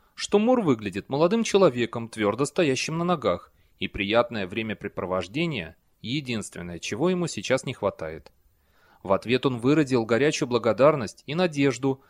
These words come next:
что уже прямо сейчас приятно проводит время. Смерть дошёл до угла улицы.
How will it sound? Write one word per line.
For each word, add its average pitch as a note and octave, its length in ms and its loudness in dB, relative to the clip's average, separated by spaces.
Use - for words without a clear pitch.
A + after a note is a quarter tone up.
что - 300 2
уже C#3+ 200 4
прямо C3+ 300 -2
сейчас E3+ 560 0
приятно B2 440 2
проводит G#2+ 480 -2
время. F2 400 -8
Смерть D3 400 -6
дошёл D3+ 340 0
до B2 80 -4
угла A#2 300 2
улицы. G2 520 -4